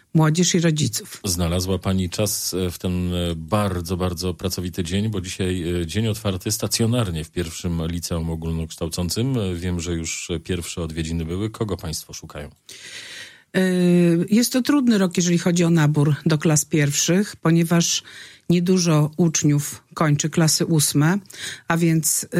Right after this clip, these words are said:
Speaker 1: y, wychodzimy naprzeciw oczekiwaniom i uczniów, i rodziców. Chcemy pokazać naszą szkołę z jak najlepszej strony. Y, i rzeczywiście robimy to w taki sposób, że dzisiaj jest dzień otwarty stacjonarny, jak pan redaktor wspomniał, ale także robimy dni wyjazdowe.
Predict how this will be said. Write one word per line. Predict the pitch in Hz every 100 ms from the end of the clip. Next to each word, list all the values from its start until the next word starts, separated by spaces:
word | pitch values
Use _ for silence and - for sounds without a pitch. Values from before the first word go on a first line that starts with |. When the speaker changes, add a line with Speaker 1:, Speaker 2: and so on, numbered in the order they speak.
| 170 165 160
Speaker 1:
y, |
wychodzimy | 156 165 165 160 175 165 156 160
naprzeciw | 170 160 180 165 170 175
oczekiwaniom | 175 180 190 175 170 160 170
i | 170
uczniów, | 170 - 170
i | 175
rodziców. | 165 160 240
Chcemy | 233 - 208
pokazać | 214 202 180 196 196 - - - -
naszą | 190 202
szkołę | - 190
z | 180
jak | 185 190
najlepszej | 185 175 - 170
strony. | - 165 143 135 156 247 - - - - - - 190
Y, | 196 190 196 202 202
i | 254
rzeczywiście | 277 311 285 - 208
robimy | 202 208 202
to | 196
w |
taki | - 196 196
sposób, | - 208 196 - 175 175
że | 175 175 165 165 165
dzisiaj | 190 175 180
jest | 170
dzień | 170 170
otwarty | 165 175 160 165
stacjonarny, | - 165 - 165 160 160
jak | 165
pan | 170 165
redaktor | 165 160 151 165
wspomniał, | - - 156 160 185 254 - - - -
ale | 247 247
także | 190 196 220
robimy | 214 185 170 180 190 208 208
dni | 185 180 180 180
wyjazdowe. | 208 208 190 165 135 131 110